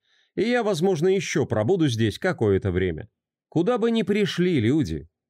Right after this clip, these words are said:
они все равно станут выращивать цветы. Пока это все,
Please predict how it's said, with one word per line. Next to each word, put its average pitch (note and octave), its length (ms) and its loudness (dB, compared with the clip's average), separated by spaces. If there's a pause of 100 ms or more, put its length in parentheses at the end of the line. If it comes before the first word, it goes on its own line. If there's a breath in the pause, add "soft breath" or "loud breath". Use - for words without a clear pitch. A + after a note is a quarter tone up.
они C3 220 -2
все D3 220 -4
равно G3 260 0
станут E3 480 -2 (120)
выращивать C#3+ 840 0 (160)
цветы. F2+ 580 -4 (960)
Пока G#3 360 0
это F3 240 0
все, B2 520 -2